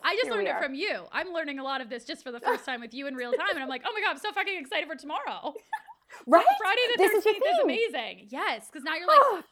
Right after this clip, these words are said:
Speaker 1: "Oh, fuck, I'm, I'm having, I was gifted with this quiet because of my privilege, and now I'm trying to fucking learn, now I have, like, the gift of bettering myself, and now I can fucking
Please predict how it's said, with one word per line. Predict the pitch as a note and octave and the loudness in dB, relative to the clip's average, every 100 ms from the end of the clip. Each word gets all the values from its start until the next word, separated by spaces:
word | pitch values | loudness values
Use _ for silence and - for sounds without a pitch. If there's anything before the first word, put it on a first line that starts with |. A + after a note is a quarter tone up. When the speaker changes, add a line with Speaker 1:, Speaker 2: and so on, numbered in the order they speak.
| - | -6
Speaker 1:
"Oh, | C#5+ C#5 - _ - D5+ E5 | -2 0 -2 _ -4 2 4
fuck, | C#4 A3 - - | 2 -2 -8 -2
I'm, | E4 A4+ G#4 - | -2 -4 -8 -8
I'm | C#4+ F#4+ A#4 A#4+ | -4 -2 -4 -6
having, | E4+ F4+ G#4 D#4 - | -6 -6 -6 -8 -6
I | E4 F#4 - A#3 | -6 -6 -12 -14
was | B3 C4+ A3 | -12 -12 -14
gifted | G3 D4 - F#4+ D#4 | -12 -12 -8 -8 -8
with | D#4 E4 | -10 -12
this | D4+ - | -14 -14
quiet | - A#3+ A3+ F#4+ F#4 | -10 -6 -6 -6 -10
because | C4 D#4 C4+ | -12 -12 -12
of | C4+ | -12
my | B3 | -12
privilege, | A3 A#3 G#3+ E4 G#4+ - - _ | -12 -14 -10 -8 -8 -12 -20 _
and | C#4 B3+ | -10 -8
now | B3 C#4 | -6 -6
I'm | D#4 | -6
trying | D#4+ D4 C#4 | -6 -6 -6
to | |
fucking | C#4 C#4 C4+ C4+ B3 - B3 | -6 -8 -6 -10 -12 -16 -20
learn, | A#3 B3 B3+ C4 | -10 -8 -8 -6
now | C4 C4+ | -4 -4
I | D4 | -4
have, | D4 C4+ | -6 -6
like, | C4 | -8
the | B3+ | -10
gift | - A#3 C4 - | -10 -10 -12 -12
of | A3+ A3 F#3 | -12 -12 -12
bettering | - G3+ A#3+ D4 | -10 -8 -6 -8
myself, | F4+ F4+ G4+ G#4+ - | -8 -8 -6 -6 -6
and | G4+ | -8
now | G#4 A4 | -6 -6
I | |
can | A4 | -8
fucking | A#4+ A#4 | -8 -8